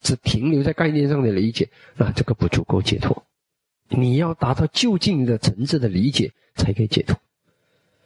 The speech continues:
那你，你去寻找，可以，你带着这样的了解，你去寻找，没有问题。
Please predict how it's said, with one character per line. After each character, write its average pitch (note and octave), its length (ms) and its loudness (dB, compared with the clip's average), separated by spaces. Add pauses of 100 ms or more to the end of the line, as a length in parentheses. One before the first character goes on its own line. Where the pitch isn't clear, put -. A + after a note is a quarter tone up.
(120)
那 D3 140 0
你， A2+ 300 -2
你 G2 160 -2
去 B2 140 -2
寻 G#2 220 -2
找， - 200 -4 (180)
可 - 160 0
以， F#2 220 -4
你 G#2+ 140 0
带 F#3 200 0
着 F3+ 120 -2
这 G3 100 -2
样 F3+ 60 0
的 C#3+ 80 2
了 G#2 300 2
解， B2+ 120 0
你 F#2+ 140 0
去 A#2 100 0
寻 G2 220 0
找， - 160 0 (280)
没 G#2 120 0
有 F#2+ 100 0
问 F#2+ 120 0
题。 A2+ 200 -2